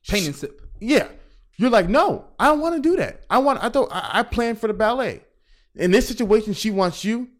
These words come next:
Speaker 2: to stop and listen to, and do what she says
Speaker 1: Mm-hmm.
Speaker 2: and submit to her leadership and to do, and go where she wants to go.
Speaker 1: Yeah.
Speaker 2: So they, so they want you to create the plans unless they wanna create the plans.
Speaker 1: Got you.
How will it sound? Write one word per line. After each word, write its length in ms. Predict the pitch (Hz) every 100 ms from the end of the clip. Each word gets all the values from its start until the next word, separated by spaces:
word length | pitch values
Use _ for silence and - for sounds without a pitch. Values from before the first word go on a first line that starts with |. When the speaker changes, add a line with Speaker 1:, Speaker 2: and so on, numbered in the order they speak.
| -
Speaker 2:
to 80 |
stop 560 | 135 - 185 - - _ -
and 280 | 139 131 127
listen 240 | 151 147
to, 140 | 139 -
and 140 | 131
do 100 | 135
what 160 | 139 123
she 140 | 139
says 400 | - - - - -
Speaker 1:
Mm-hmm. 320 | 160 143 143 143 - _
Speaker 2:
and 100 | 143
submit 280 | 143 135 135
to 60 | 127
her 100 | 123
leadership 500 | 110 98 - - - _
and 80 | 143
to 60 | 131
do, 60 | 143
and 120 | 143 127
go 120 | 147
where 160 | 135
she 200 | 113 -
wants 260 | 151 110 107
to 40 | 98
go. 200 | 95 65
Speaker 1:
Yeah. 220 | 147 127 135 - -
Speaker 2:
So 160 | - 214
they, 160 | 208
so 120 | 214 208
they 100 | 202
want 540 | 139 185 285 - -
you 280 | 220 233 208 _
to 100 | -
create 400 | 165 - 226 208
the 80 | 160
plans 760 | 143 - 220 220 147 117 127 - - - _ - - _ _ _ _ _ _ _ _ -
unless 380 | 196 185 220 -
they 160 | 202
wanna 260 | 196 160 143
create 280 | - 143 131
the 60 | -
plans. 520 | 123 101 - - - 160
Speaker 1:
Got 340 | 143 135 131
you. 140 | -